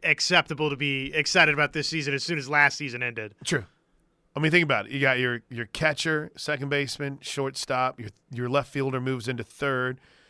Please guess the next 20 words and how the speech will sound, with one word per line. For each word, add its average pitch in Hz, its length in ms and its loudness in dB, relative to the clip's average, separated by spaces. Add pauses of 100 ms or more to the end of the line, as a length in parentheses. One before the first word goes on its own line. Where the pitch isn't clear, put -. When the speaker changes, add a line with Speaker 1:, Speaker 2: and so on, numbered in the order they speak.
(240)
Speaker 2:
So 143 220 0
you've 131 240 0
got 127 460 0
essentially 143 680 0
a 123 80 -2
starting 131 380 0
center 143 340 0
fielder, 139 500 0
a 127 80 -2
starting 127 360 -2
right 135 200 0
fielder, 135 320 -2
your 123 180 -2
best 117 340 -4
pitcher 139 320 -2
back. 123 280 0
I 143 40 -6
mean, 143 100 -2
you 135 40 -2
got 139 180 2